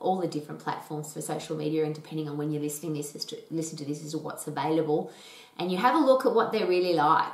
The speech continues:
'cause it seems to be that people post on social media one of two things, either who they really are or a big fake of who they are not.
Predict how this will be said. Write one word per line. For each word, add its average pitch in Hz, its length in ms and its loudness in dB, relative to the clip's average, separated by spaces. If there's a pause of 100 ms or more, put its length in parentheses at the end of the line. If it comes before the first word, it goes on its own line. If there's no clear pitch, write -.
(100)
'cause 170 140 -8
it 175 120 -4
seems 247 360 4
to - 100 -4
be 190 120 0
that 165 160 -2
people 196 240 -4
post 214 460 -4
on 214 140 0
social 180 360 -4
media 165 400 0
one 214 180 0
of 320 140 -2
two 233 240 2
things, 156 380 -4 (420)
either 240 220 10
who 240 180 4
they 214 220 6
really 226 420 8
are 226 340 6 (560)
or 247 320 12
a 190 200 2
big 214 480 8
fake 143 400 0
of 175 140 -2
who 165 140 0
they 165 80 2
are 147 280 2
not. - 520 -2